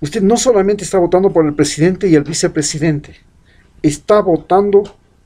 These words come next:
por la nueva Corte Suprema de Justicia, porque esta Corte Suprema de Justicia que estamos viviendo ahora, este Consejo Nacional Electoral, al día siguiente que suba el presidente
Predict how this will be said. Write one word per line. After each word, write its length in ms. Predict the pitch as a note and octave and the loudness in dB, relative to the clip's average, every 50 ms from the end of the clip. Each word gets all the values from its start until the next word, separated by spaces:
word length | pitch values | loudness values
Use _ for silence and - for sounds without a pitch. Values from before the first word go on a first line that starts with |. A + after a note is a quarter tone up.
| _ _ - - | _ _ -14 -2
por 160 | - D3+ D3 | 0 2 4
la 120 | D3 C#3 B2+ | 4 2 2
nueva 540 | B2+ C3 C#3 D#3+ G3 G#3 G3+ G#3 G#3+ G#3+ - _ _ _ _ - - | -2 -2 0 2 4 4 2 0 -2 -6 -12 _ _ _ _ -20 -6
Corte 400 | - D#3 D#3+ E3+ E3+ - F#3+ E3 | -2 0 0 0 0 -6 -10 -10
Suprema 520 | - - D3+ - - D3+ D#3+ D#3+ D#3+ D3 | -10 -10 -10 -4 0 2 2 4 2 2
de 80 | C3+ C3 | 0 -2
Justicia, 580 | - A#2+ - - - F3+ D#3 - G3+ G3+ D#3+ - - - - - - - _ - - _ _ _ _ _ - _ _ - _ _ | -6 -12 -14 -8 -6 -6 -6 -4 -6 -6 -8 -8 -16 -20 -20 -20 -20 -20 _ -20 -20 _ _ _ _ _ -20 _ _ -20 _ _
porque 400 | D3+ D#3+ C#3+ D3+ - D3 - - - _ - - - - | -2 0 0 0 -4 -4 -4 -8 -18 _ -20 -20 -4 0
esta 320 | - G#3+ G#3+ - A3 F3 D3 | 0 0 0 0 -4 -6 -6
Corte 400 | - - G#3+ G#3+ G#3+ G#3 G3+ F#3 | -4 0 0 0 0 0 -6 -8
Suprema 420 | - D3+ C#3 - E3 F#3 F3+ E3+ | -8 -8 -2 0 0 2 2 0
de 80 | D#3 C#3 | 0 -2
Justicia 420 | - B2 - - F#3 D3+ E3+ D3+ | -4 -10 -14 -12 -8 -6 -6 -6
que 60 | - | -6
estamos 320 | C#3+ - - E3+ D#3+ E3 C#3+ | -6 -4 -2 0 0 -2 -2
viviendo 380 | C3+ C3+ C3+ D3 D#3 D#3 D3 | -4 -2 0 0 2 2 2
ahora, 340 | C3+ C3+ C#3 D3 E3 F3 - - - - - - - - - _ | 2 2 2 0 0 -4 -6 -14 -20 -20 -20 -20 -20 -20 -6 _
este 440 | F3 F3+ F3+ - - F3+ D#3+ D3 D3+ | -2 -2 -2 -2 -2 -2 -2 -2 -4
Consejo 460 | - - C#3 D3 C3+ - G3 F3+ F#3 | -6 -6 -6 -4 -2 -2 -2 0 0
Nacional 300 | F#3 E3 C3+ E3 F#3 F#3 | -2 -2 0 0 0 2
Electoral, 460 | F3+ D#3+ D3 D3+ - D#3+ F#3+ G3 G3 - - - - - - _ _ _ _ - - _ - _ - _ - - - - - _ _ _ | 2 2 0 2 2 2 2 0 -2 -6 -16 -20 -20 -20 -20 _ _ _ _ -20 -20 _ -20 _ -20 _ -20 -20 -20 -20 -20 _ _ _
al 220 | - D3+ E3 E3 D3 | -2 0 0 0 0
día 260 | D#3+ C#4+ E4 E4 - | 2 2 2 2 -2
siguiente 580 | - - - D#3+ C3+ F3+ A3+ A3+ G#3 G#3 D#3+ C#3+ | -6 -10 -10 -6 -2 -2 -2 0 0 -4 -4 -6
que 100 | C3+ - | -6 -10
suba 360 | - G#3 G#3+ A#3 G3+ F3+ F3 | -8 0 2 2 4 4 2
el 120 | D#3 D#3 D#3 | 0 -2 -2
presidente 600 | E3+ D#3+ - F#3 A3+ B3+ C4 B3 - G#3+ - | -2 -2 -2 -2 -2 -4 -4 -2 -6 -8 -10